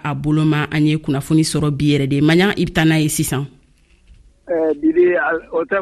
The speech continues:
Speaker 2: ko fila wɛrɛ ye Mali sariya sunba kura in na, yan'a ka taa yɔrɔ jan. Ɛɛ, a, a sɛbɛnfura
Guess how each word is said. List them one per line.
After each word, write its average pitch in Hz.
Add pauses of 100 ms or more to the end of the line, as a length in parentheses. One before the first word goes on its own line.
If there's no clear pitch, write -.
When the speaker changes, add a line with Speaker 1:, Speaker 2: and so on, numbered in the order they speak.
Speaker 2:
ko 226
fila 226
wɛrɛ 160
ye 170
Mali 156
sariya 151
sunba 151
kura 160
in 156
na, 151
yan'a 165
ka 160
taa 156
yɔrɔ 151
jan. 135 (1000)
Ɛɛ, 160
a, 156
a 151
sɛbɛnfura 196